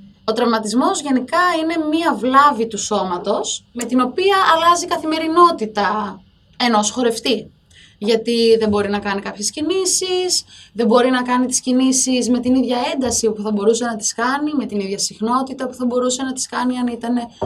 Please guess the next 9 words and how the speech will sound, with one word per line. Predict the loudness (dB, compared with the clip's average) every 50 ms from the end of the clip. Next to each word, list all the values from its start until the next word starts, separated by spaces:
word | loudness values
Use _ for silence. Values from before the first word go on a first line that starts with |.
| -8 -8
καλά. | -4 -2 0 2 4 4 4 4 4 2 0 -2 -4 -6
Από | -8 -6 -2 -2 -2
την | 0 2 2 4 4
άλλη, | 4 4 2 2 0 -2 -4 -6 -6 -6 -8 -8 -8 -10 -12 -16 -18 -20 _ _ -4
αλλάζει | -2 0 2 4 4 4 2 2 -2 -2 -2
η |
συνηθισμένη | -2 0 0 0 0 0 -2 0 0 0 0 -2
του | -4 -6
προπόνηση, | -6 -6 -6 -2 0 0 0 0 -2 -2 -2 -2 -2 -2 -6 -8 -10